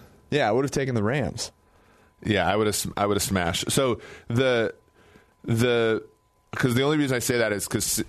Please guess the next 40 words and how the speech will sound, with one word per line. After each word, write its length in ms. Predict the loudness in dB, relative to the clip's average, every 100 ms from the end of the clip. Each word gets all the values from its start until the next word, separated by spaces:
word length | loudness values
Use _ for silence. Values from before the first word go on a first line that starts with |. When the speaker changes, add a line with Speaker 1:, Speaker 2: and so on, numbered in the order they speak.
| -2
Speaker 2:
uh, 280 | 0 0 0
I 100 | 0
almost 260 | 0 0 0
said 120 | -2
Saint 220 | -2 -2
Louis. 280 | -2 -2 -2
The, 240 | 0 0 0
the 120 | 0
Los 240 | 0 0
Angeles 280 | -2 -2 -2
Rams 240 | -2 -2 -2
are 40 |
six-point 460 | -2 -4 -2 -2 0
underdogs 520 | 0 0 0 0 0
when 120 | 0
they 120 | 0
went 320 | 0 0 -2
to 100 | -2
San 240 | -2 0 0
Francisco 480 | -2 -2 -2 0 2
in 100 | 2
week 300 | 0 -2 -4
sixteen, 920 | -2 -2 -4 -6 -2 0 0 0 -2
covered 480 | 0 0 0 -2 0
that. 400 | 0 2 0 -6 -20 -20 -20 -20 -20 -20 _ _
San 220 | 0 2 2
Francisco, 460 | 0 0 2 2
as 220 | 2 0 0
we 80 | 0
found 260 | 0 2
out, 180 | 2 0
is 100 | 0
a 40 |
much 260 | 0 -2 -2
better 260 | 0 0 0
team 300 | 0 0 2
<laughs> 0 |
than, 320 | 2 2 0
than 240 | 0 2
the, 280 | 2 0 -2